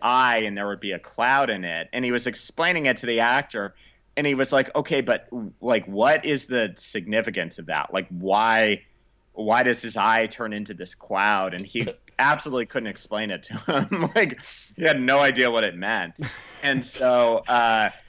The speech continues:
Speaker 1: you know, I, I think there's something really fascinating when, you know, some of these guys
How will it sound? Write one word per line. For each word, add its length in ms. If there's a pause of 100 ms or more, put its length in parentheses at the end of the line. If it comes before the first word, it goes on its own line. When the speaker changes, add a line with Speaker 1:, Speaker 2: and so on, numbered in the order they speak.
(340)
Speaker 1:
you 100
know, 140
I, 280
I 140
think 360
there's 220
something 480
really 300
fascinating 800
when, 340 (100)
you 140
know, 280
some 240
of 80
these 200
guys 760